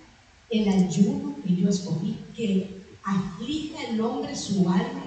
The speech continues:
que incline su cabeza como junco y haga su cama de silicio y de ceniza.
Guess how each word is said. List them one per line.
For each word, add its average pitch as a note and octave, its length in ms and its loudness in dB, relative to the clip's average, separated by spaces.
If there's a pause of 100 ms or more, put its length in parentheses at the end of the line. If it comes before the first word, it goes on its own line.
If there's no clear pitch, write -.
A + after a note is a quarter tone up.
(100)
que F3+ 120 -2
incline G3 500 -2
su G3 200 -6
cabeza - 420 -4
como G3 200 -2 (140)
junco F#3 680 4 (1200)
y F#3+ 120 4
haga G#3 260 0
su F3+ 320 -4
cama G3+ 340 -2
de F#3+ 60 0
silicio F3 640 -2 (340)
y G3 100 2
de E3+ 100 4
ceniza. D#3 520 -2